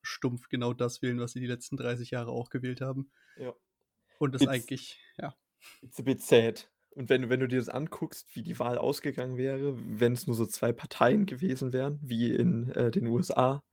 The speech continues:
Speaker 2: dann wär auch irgendwie, dann sähe Deutschland übel weird aus, so. Dann gäb's irgendwie diesen kompletten S-P-D-Teil, unten Sachsen blau für A F D und halt alles andere schwarz,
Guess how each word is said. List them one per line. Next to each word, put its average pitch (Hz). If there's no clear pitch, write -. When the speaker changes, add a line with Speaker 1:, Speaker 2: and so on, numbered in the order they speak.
Speaker 2:
dann 117
wär 110
auch -
irgendwie, 117
dann 190
sähe 117
Deutschland 117
übel 113
weird 117
aus, 117
so. 120
Dann 120
gäb's 117
irgendwie 120
diesen 120
kompletten 123
S-P-D-Teil, 160
unten 135
Sachsen 143
blau 139
für -
A 127
F 127
D 165
und 117
halt 110
alles 113
andere -
schwarz, -